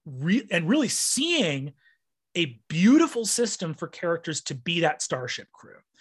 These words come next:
to be calling out things to each other. Someone like, "I'm gonna do this," and someone being like, "Don't do that. Let me give you advantage. Here's the direct action. Here's this, here's that." You know, like, you have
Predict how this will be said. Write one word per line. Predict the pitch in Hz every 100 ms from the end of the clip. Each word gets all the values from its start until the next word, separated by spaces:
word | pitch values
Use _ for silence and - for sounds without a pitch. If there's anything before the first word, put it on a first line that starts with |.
| - -
to | 170
be | 190
calling | - - 196 196 190 185
out | 180 -
things | 175 165
to | 170
each | 160 175
other. | 160 156 - -
Someone | 202 196
like, | 175 -
"I'm | 196 220
gonna | 220
do | 190 208
this," | 208 151
and | 156
someone | 180 175 160
being | 170
like, | 160 - _
"Don't | 220 254
do | 262 262
that. | 277 226 220 208
Let | 220
me |
give | 180 226
you | 190 220 233
advantage. | 208 190 196 156
Here's | 190 196
the |
direct | 202 202 208 - 165
action. | 147 - 143
Here's | 135 202 151
this, | 208 -
here's | 190 175
that." | 220 175
You | 180
know, | 180
like, | 170 160 - - - -
you | 190
have | 196 196